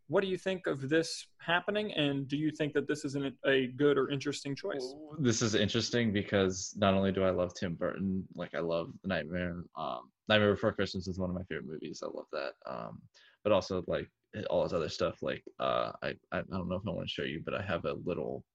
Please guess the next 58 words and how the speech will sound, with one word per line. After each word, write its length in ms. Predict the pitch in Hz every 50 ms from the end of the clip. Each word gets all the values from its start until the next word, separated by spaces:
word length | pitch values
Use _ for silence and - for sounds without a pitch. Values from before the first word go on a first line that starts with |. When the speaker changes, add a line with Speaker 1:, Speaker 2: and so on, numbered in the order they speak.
| _ - -
Speaker 2:
pop 360 | - 92 73 85 82 - - -
that's 300 | 78 76 - - - -
the 420 | - 92 - - 76 71 69 - - -
scene 380 | - - - 101 85 76 80 87
from 280 | 95 - - 67 71 82
Batman, 680 | - 85 80 - - 82 85 76 69 73 73 - - - - _ -
um, 420 | 67 65 - 50 50 - - - - - - _ _ _ 151 - _ _ _ _ _ _ _ _ _ _ _ _ - - _ -
uh, 160 | - 92 -
Speaker 1:
Oh, 40 | - -
Speaker 2:
eighty-four, 320 | - 208 175 170 165 160
Speaker 1:
yeah, 300 | 156 160 165 160 151 139
Speaker 2:
but 80 | 135 143
Speaker 1:
yeah, 220 | 151 147 143 131
the, 220 | 123 120 139 139
uh, 80 | 131 131
the, 220 | 120 131 139 131
uh, 220 | 127 127 127 123 123
the 140 | 123 135 127
eighty-nine 420 | 143 147 139 139 139 135 135 131
Batman 360 | 127 131 - 139 135 131 131
with 140 | 127 127 123 - -
Speaker 2:
Yeah, 160 | 110 110 101
yeah, 100 | 95 95
Speaker 1:
Keaton 80 | 95
Speaker 2:
eighty-nine, 280 | 95 95 92 95 92 90
Speaker 1:
and 120 | 87 85
Speaker 2:
that 140 | - 98 92
Speaker 1:
Joker. 140 | - - 135
Yes, 280 | 135 143 139 123 - -
I've 140 | 131 123 -
seen 100 | 104 104
Speaker 2:
yeah, 100 | 98 95
Speaker 1:
it. 40 | 95
Speaker 2:
where 100 | 101 95
they're, 280 | 101 95 92 95 90
where 80 | 92 98
they're 100 | 95 90
fighting. 500 | - - 92 92 92 - 104 101 104 - - - _ _ - -
Speaker 1:
Mm-hmm. 160 | 139 139 131
Speaker 2:
Uh, 300 | 101 98 92 92 92 92
and 160 | - 107 107
I 60 | 104
also 280 | 98 104 104 - - 113
love 240 | 104 104 101 95 -
the 100 | - 67
Addams 280 | 98 101 98 92 -
Family. 280 | - 90 87 90 90 - -
I 100 | 101 104
was 180 | 101 107 104
never 220 | 113 123 123 139 123
into 160 | 127 123 120
the 80 | 110 95
T 160 | - - 101
V 140 | 95 98 92
show, 200 | - - 101 95
but 160 | 80 95 73
I 60 | 62
was 680 | 67 - 131 147 131 92 82 76 - - - - -